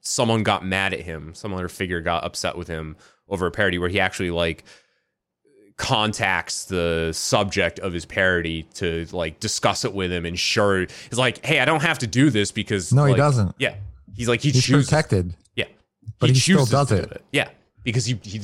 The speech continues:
Speaker 1: he, he doesn't want to, uh, he doesn't actually want to offend anyone. He just, he wants to make sure that, like, "Hey, I, I wanna ri-, I wanna riff with you and I wanna rib on you, but as, as long as you're okay with it."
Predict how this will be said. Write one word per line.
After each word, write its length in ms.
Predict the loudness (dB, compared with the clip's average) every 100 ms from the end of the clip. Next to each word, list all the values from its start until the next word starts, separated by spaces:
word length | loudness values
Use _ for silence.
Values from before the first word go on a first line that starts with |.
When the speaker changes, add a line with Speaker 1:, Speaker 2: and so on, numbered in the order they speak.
| -8
Speaker 1:
he, 280 | -4 -4 -4
he 160 | -8
doesn't 360 | -4 -2 -2 -6 -10 _ _ _
want 380 | -4 0 0 -2
to, 500 | 0 2 2 0 -4 _ _ _ _ _ _ _ -10
uh, 760 | -4 -2 0 0 -2 -4 -6 -10
he 160 | -6 0
doesn't 200 | 0 2
actually 320 | 0 0 0
want 240 | 2 2
to 140 | 4 2
offend 320 | 2 0 0
anyone. 340 | -4 -6 -10
He 120 | -10
just, 200 | -10 -10
he 160 | -8 -4
wants 220 | -2 0
to 80 | 0
make 160 | -2 0
sure 200 | -2 0
that, 200 | -2 -4
like, 180 | -4
"Hey, 280 | -2 0 0
I, 100 | 0
I 180 | 0 0
wanna 260 | 0 0 2
ri-, 280 | 2 2
I 140 | 2 2
wanna 200 | 4 4
riff 340 | 2 0 2
with 160 | 0 2
you 140 | 2
and 100 | 2
I 60 | 0
wanna 260 | -2 -2
rib 320 | -2 0 2 2
on 200 | 0 -2
you, 180 | -6
but 160 | -6 -6
as, 480 | -6 -8 -10 -12 -12
as 260 | -14 -10
long 140 | -4 -2
as 100 | 2
you're 180 | 2 2
okay 300 | 0 0 0
with 200 | -2 -14
it." 180 | -20